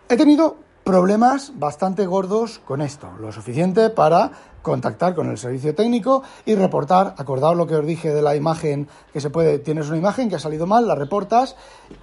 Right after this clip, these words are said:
y en las dos veces que lo he hecho, como ya os he comentado, me han dado motivos, ¿vale? Y además,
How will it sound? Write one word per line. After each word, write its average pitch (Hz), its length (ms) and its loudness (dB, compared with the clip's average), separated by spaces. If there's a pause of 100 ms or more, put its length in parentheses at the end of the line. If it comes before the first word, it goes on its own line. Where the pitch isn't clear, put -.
(120)
y 156 640 -4
en 143 160 0
las 135 140 2
dos 165 120 2
veces 180 240 -4
que 175 80 -4
lo 185 80 2
he 190 40 2
hecho, 220 320 -2
como 175 160 -12
ya 139 100 -2
os 131 160 -4
he 135 40 -14
comentado, 156 480 -2 (400)
me 147 140 -2
han 151 100 0
dado 180 200 4
motivos, 139 640 -6
¿vale? 170 340 -4 (760)
Y 240 320 2
además, 202 520 2